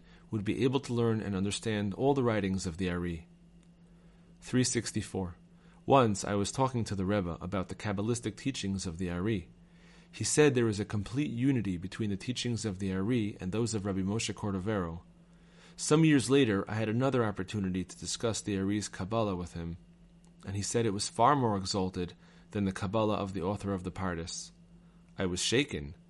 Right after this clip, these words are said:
and asked him with trepidation, "But did I not once hear from your very lips that in actual fact it is all a unity?" He said,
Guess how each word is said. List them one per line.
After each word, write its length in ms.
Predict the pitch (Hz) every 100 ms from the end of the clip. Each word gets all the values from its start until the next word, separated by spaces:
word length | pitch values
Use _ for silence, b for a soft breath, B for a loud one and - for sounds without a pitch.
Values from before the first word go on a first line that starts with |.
| B B B B
and 180 | 107 -
asked 320 | 139 - -
him 140 | 101
with 100 | 95
trepidation, 800 | - 110 95 90 131 - 82 80 - - - B B B B -
"But 180 | 117 -
did 160 | 107 101
I 60 |
not 240 | 107 131 104
once 260 | 117 113
hear 240 | - 110 123
from 220 | 117 104
your 100 | 92
very 260 | 98 110
lips 320 | 101 98 - -
that 120 | 101
in 120 | 95
actual 360 | - - - 98
fact 420 | - 95 117 -
it 100 | 98
is 160 | 98 90
all 260 | 110 117
a 60 | 101
unity?" 500 | 92 107 123 135 147 - - B B B B B B -
He 140 | 104
said, 440 | - 131 104 92